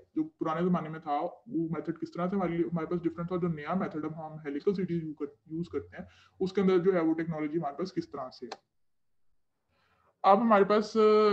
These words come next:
अच्छा ठीक है, अब हमारे पास जो अगला आ-, अगली चीज आती है वो जनरेटर और कूलिंग सिस्टम आते हैं। जनरेटर का क्या काम है? हाई फ्रीक्वेंसी जनरेटर्स हैं, इन्होंने वोल्टेज प्रोवाइड करना है। वोल्टेज जो है वो क्या करेगा, हम एक्सरे ट्यूब को वोल्टेज देते हैं, जब वोल्टेज देते हैं तो वो कैथोड एनोड वाली पूरी कहानी होती है, एक्सरे वो फोटॉन निकलते हैं, सारा कुछ होता है,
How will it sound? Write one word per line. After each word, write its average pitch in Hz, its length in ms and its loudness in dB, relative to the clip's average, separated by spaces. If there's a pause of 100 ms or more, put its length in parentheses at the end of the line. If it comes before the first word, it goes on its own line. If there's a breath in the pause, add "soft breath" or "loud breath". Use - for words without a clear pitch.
(140)
अच्छा 175 200 -4
ठीक 160 200 -2
है, 165 60 0
अब 165 140 0
हमारे 196 220 4
पास 196 100 4
जो 208 100 4
अगला 190 240 2
आ-, 208 260 4
अगली 190 480 -2
चीज 202 140 2
आती 180 200 2
है 196 60 4
वो 202 80 8
जनरेटर 175 320 4
और 180 120 4
कूलिंग 170 260 -2
सिस्टम 165 360 -4
आते 151 160 -2
हैं। 175 80 4
जनरेटर 185 340 4
का 208 120 2
क्या 196 200 4
काम 190 240 4
है? - 80 2
हाई 170 160 4
फ्रीक्वेंसी 190 400 -2
जनरेटर्स 175 400 -2
हैं, 180 180 -4
इन्होंने 175 260 2
वोल्टेज 160 460 0
प्रोवाइड 180 320 4
करना 170 220 -4
है। 170 60 -4
वोल्टेज 160 340 0
जो 180 120 2
है 175 60 0
वो 170 120 2
क्या 165 180 -4
करेगा, 165 340 -2
हम 160 220 -4
एक्सरे 170 260 -2
ट्यूब 165 180 -2
को 175 100 0
वोल्टेज 165 380 0
देते 170 260 -2
हैं, 165 80 -6
जब 165 100 -2
वोल्टेज 156 300 -2
देते 165 200 -2
हैं 311 80 -10
तो - 80 -6
वो 156 180 0 (400 loud breath)
कैथोड 165 420 4
एनोड 156 320 -4
वाली 156 160 0
पूरी 160 200 -4
कहानी 156 300 -6
होती 156 320 -6
है, 151 60 0
एक्सरे 151 240 -4
वो 151 340 -2
फोटॉन 294 320 -8
निकलते 151 340 -8
हैं, 151 80 -16
सारा 143 220 -6
कुछ 143 200 -12
होता - 180 -10
है, - 60 -20